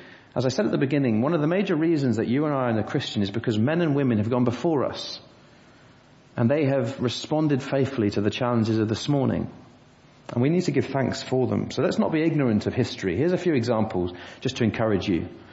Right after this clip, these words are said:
Perhaps the first statement of faith that comes in the Bible.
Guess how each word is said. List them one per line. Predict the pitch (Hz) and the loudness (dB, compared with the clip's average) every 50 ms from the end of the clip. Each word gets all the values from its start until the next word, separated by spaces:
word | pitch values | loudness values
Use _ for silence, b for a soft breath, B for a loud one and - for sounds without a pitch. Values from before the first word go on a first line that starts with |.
| B B B B B | B B B B B
Perhaps | 143 143 208 202 - - | 0 0 0 0 -2 -2
the | - 151 | -2 -2
first | - - - 190 180 175 143 123 - - | -2 -2 -2 0 0 0 0 -2 -4 -4
statement | - 156 147 98 127 139 123 - | -2 -2 0 0 0 0 0 0
of | 127 107 | -2 -2
faith | - - 127 107 95 - - - | -2 -2 -2 -2 -2 -4 -6 -10
that | - - | -8 -2
comes | 147 143 143 143 | 0 0 2 2
in | 139 | 2
the | 139 135 | 0 2
Bible. | 151 156 160 151 123 110 90 69 - | 0 0 0 0 0 0 0 -2 -4